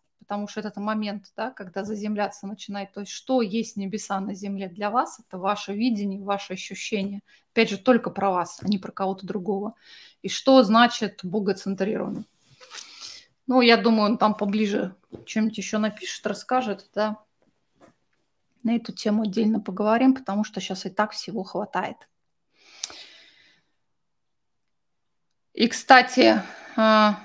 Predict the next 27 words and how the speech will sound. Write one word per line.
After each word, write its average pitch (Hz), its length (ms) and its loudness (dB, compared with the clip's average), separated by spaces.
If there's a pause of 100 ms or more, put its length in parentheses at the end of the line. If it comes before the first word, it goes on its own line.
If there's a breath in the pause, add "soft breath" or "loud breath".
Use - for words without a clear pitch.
(160 loud breath)
в - 80 -20
середине 233 560 6
июня, 226 420 6
по-моему, 208 460 -2
он 214 100 0
сказал, 247 640 4
что - 320 -4
базовая 208 500 4
линия 214 380 0
коллективного 208 680 -4
сознания 202 520 -2
человечества 214 800 -2
уже 208 500 -2
будет 202 540 -8
на 196 160 -6
уровне 208 340 -6
четыре 202 400 -10
дэ. 202 220 -10 (1120)
Ну, 269 120 2
то 269 80 2
есть, 262 280 -2
вот 226 160 -2
ещё 254 200 2
раз 208 140 -2
говорю, 196 180 -10
вот - 40 -4
эта 196 300 -4